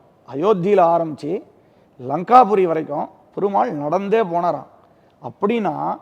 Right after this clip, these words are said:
அந்த திருவடிகள் எவ்வளவு பாடுபட்டு இருக்கும். "பொருந்தார் கைவேல் நுதிபோல்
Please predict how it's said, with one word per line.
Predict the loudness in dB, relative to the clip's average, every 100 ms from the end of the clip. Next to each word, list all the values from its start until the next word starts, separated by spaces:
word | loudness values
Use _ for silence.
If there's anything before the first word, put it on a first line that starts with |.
| -14 _
அந்த | -14 -12
திருவடிகள் | -10 -6 -4 -4 -4 -6 -8
எவ்வளவு | -12 -8 0 0 0
பாடுபட்டு | -4 0 2 0 -2
இருக்கும். | -6 -8 -12 _ _ _ _ _ _
"பொருந்தார் | -2 0 2 4 6 6 4 -2 -18 -12
கைவேல் | -6 -2 4 4 4 -2 -14 -12
நுதிபோல் | -6 -6 0 2 2 0